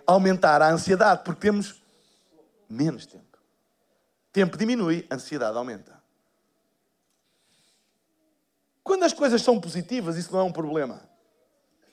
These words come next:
Quando as coisas não são positivas, isso torna-se num problema. E às vezes pensamos,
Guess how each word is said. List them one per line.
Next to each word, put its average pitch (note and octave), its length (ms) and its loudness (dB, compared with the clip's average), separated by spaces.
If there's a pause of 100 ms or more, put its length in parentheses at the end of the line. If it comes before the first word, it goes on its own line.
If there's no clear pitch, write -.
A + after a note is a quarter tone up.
(460)
Quando G3 160 -4
as E3+ 100 -4
coisas E3 300 -4
não D3 140 -4
são D3+ 180 -6
positivas, A2+ 920 -14
isso - 220 -18
torna-se B2 500 -4 (240)
num C#3+ 280 -12
problema. F#3+ 600 -10 (1300)
E D#3 80 -4
às F3 100 -2
vezes G3 160 -6
pensamos, G3+ 760 -6